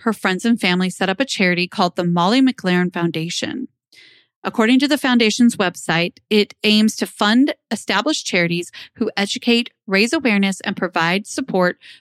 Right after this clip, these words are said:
for people affected by eating disorders. As we end this episode, I'll leave us with a quote from the last note slash blog post that Molly posted on her Facebook.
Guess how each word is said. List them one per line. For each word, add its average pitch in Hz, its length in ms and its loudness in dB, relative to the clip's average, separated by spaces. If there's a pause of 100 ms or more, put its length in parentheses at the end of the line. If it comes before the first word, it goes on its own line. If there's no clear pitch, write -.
for 170 100 -4
people 220 580 -2
affected 170 600 -4
by 180 100 -2
eating 180 320 -4
disorders. - 720 -10 (720)
As 220 220 -4
we 220 140 -6
end 262 240 2
this 381 200 0
episode, 170 540 -4
I'll 202 120 2
leave 226 180 0
us - 160 -8
with 403 100 -4
a 381 60 -4
quote 185 360 0
from 190 140 -6
the 190 140 -2
last 190 500 -2
note 190 380 2
slash 180 420 -4
blog 185 400 -2
post - 480 -6
that 180 140 -2
Molly 190 260 -2
posted 190 540 -4
on 170 140 -4
her 165 120 -2
Facebook. - 600 -12